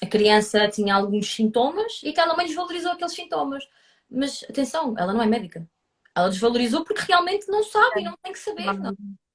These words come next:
Speaker 2: claro.
Speaker 1: Mas acaba, se aquela criança f-, f-, acaba por falecer, esta mãe pode entrar num processo complicado,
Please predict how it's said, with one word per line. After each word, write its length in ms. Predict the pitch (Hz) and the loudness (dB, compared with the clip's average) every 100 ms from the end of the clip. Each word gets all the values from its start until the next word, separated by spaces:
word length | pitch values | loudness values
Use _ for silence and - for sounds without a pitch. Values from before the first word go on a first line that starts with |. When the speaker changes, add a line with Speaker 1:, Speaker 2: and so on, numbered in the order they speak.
| _ | _
Speaker 2:
claro. 480 | 220 208 202 208 220 - 220 _ _ _ - | -18 -14 -12 -12 -16 -16 -20 _ _ _ -6
Speaker 1:
Mas 300 | 233 285 320 | -2 -2 -4
acaba, 340 | 330 285 269 | -6 -2 -4
se 120 | 262 269 | -4 -6
aquela 200 | 269 247 | -4 -4
criança 400 | 233 233 226 226 | -6 -8 -8 -10
f-, 340 | - - - _ | -12 -20 -20 _
f-, 240 | - - 202 | -20 -10 -2
acaba 240 | - 220 | 4 4
por 100 | 220 | 2
falecer, 640 | - 214 - 190 185 233 247 | -4 -4 -4 -6 -6 -6 -4
esta 300 | - 226 - | -2 -2 0
mãe 240 | 233 214 220 | 2 2 2
pode 240 | 240 240 | 2 0
entrar 240 | 240 226 214 | 0 0 2
num 140 | 214 | 2
processo 340 | 214 - 202 - | 0 -4 -8 -8
complicado, 760 | 202 208 208 214 226 226 254 | -8 -6 -2 0 0 -2 -8